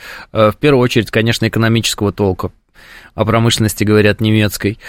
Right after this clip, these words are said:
Но когда Шольц говорит, что надо провести справедливое расследование, это совершенно не значит, что справедливое расследование будет, э, проведено.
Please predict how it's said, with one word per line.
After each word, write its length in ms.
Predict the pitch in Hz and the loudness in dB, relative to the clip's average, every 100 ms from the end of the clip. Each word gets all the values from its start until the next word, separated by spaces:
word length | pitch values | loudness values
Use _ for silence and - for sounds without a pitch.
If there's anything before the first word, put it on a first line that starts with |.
| - - | -18 -4
Но 160 | 156 185 | 0 2
когда 280 | 185 190 | 2 0
Шольц 240 | 185 196 151 | 0 -2 0
говорит, 320 | 147 151 151 | 2 2 0
что 160 | - 139 | 0 2
надо 240 | 151 151 | 2 0
провести 360 | 151 147 - 151 | 0 -2 0 -2
справедливое 540 | - 139 135 147 139 | 0 0 2 4 4
расследование, 540 | 135 - 170 170 127 | 2 2 0 2 0
это 160 | 113 113 | 0 -4
совершенно 360 | - 135 170 143 | -2 0 2 2
не 120 | 120 | 2
значит, 340 | 120 135 - | 2 0 -2
что 160 | 110 117 | -4 -2
справедливое 520 | - 110 110 123 110 | -2 -2 0 2 4
расследование 520 | 107 - 127 117 110 | 2 2 2 2 0
будет, 380 | 98 104 104 - | -2 -2 -4 -6
э, 280 | 104 98 98 | -6 -6 -6
проведено. 560 | - 117 117 120 101 | -2 -2 0 -2 -2